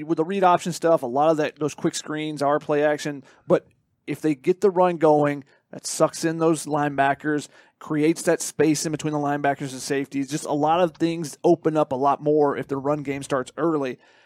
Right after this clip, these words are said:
And I thought it was interesting, with Drake London still, you know, healthy, they ran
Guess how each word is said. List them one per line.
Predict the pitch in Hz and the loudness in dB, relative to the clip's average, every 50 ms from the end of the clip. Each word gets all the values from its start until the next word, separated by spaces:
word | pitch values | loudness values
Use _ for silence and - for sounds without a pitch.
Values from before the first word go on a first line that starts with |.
| _ _ - | _ _ -2
And | 147 | -2
I | 156 | 2
thought | 156 170 | 4 4
it | 190 | 4
was | 185 180 180 | 6 6 6
interesting, | 226 240 240 226 196 - 175 170 160 160 156 - _ _ _ _ _ - - - _ _ _ _ _ _ - | 4 4 4 0 0 0 0 0 0 -4 -8 -12 _ _ _ _ _ -20 -20 -20 _ _ _ _ _ _ -4
with | 143 143 175 180 | 2 4 4 4
Drake | - - 170 165 - | 6 4 4 4 4
London | 160 156 147 143 | 2 0 0 0
still, | 143 - 156 156 147 147 147 143 - | -2 2 4 4 6 6 4 2 0
you | - 139 | -2 -6
know, | 135 123 | -6 0
healthy, | 120 175 226 226 - - 151 139 139 - _ _ _ _ _ _ _ - | 2 2 2 4 2 -2 -2 -4 -4 -8 _ _ _ _ _ _ _ -2
they | - 156 | 0 0
ran | 151 120 123 151 247 | 0 0 0 0 2